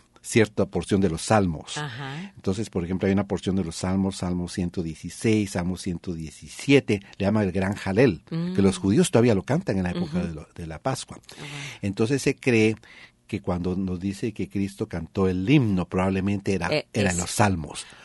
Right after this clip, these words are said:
Speaker 1: porque es lo que
Speaker 2: Ah.
Speaker 1: ellos estaban acostumbrados a cantar,
Speaker 2: Ok.
Speaker 1: lo sabían de memoria.
Speaker 2: Ajá.
Speaker 1: Es otra cosa muy importante, nosotros ahora en las iglesias leemos los salmos, ¿verdad?
Speaker 2: Sí.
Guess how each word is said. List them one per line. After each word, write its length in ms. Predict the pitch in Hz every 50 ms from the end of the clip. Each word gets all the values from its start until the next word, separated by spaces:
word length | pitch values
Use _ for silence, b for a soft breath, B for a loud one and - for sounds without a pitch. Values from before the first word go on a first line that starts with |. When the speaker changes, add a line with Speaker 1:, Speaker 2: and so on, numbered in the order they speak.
| B B B 156
Speaker 1:
porque 200 | 180 170 156 165
es 60 | 139
lo 60 | 127 120
que 40 | -
Speaker 2:
Ah. 40 |
Speaker 1:
ellos 80 | 117 107
estaban 220 | - 120 110 107 92
acostumbrados 500 | - 98 - - 92 85 87 87 85 -
a 60 | 85
cantar, 420 | - 80 76 - - 147 156 - -
Speaker 2:
Ok. 180 | 156 160 - -
Speaker 1:
lo 100 | 135 110
sabían 320 | - 123 113 117 117 110
de 80 | 101 95
memoria. 560 | 90 87 90 113 156 196 180 92 78 - - _ _ _
Speaker 2:
Ajá. 280 | - 156 143 120 151 156 165 B B B B B B B B B
Speaker 1:
Es 100 | 170 190
otra 140 | 196 185 160
cosa 220 | - 170 - 165
muy 120 | 160 160
importante, 520 | 170 160 - 131 117 - 135 123 - 117 104
nosotros 440 | 101 98 - 151 156 180 185 170 -
ahora 220 | 127 131 147 151
en 60 | 147
las 160 | 127 120 -
iglesias 420 | 113 104 113 127 131 - 156 139 135
leemos 500 | 120 113 110 110 120 139 147 135 117 98
los 140 | 82 80 -
salmos, 360 | 90 80 - - - - -
¿verdad? 280 | 76 - 90 95 101 - _ _ -
Speaker 2:
Sí. 280 | - - - 156 143